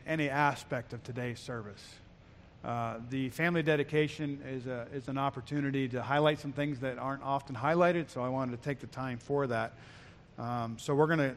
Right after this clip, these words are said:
turn now. Uh, you can turn in your Bibles. Uh, th-,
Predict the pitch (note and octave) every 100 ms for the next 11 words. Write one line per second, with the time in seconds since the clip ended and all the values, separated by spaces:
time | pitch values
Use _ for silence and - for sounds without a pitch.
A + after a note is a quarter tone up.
0 | - - D#3 C#3 C#3+ D#3 C#3+ - - -
1 | C3 B2+ D3+ F3+ G3 F#3+ G#3+ F#3+ D3+ C3
2 | D3+ E3+ D#3 B2 C#3+ C#3 C3 C3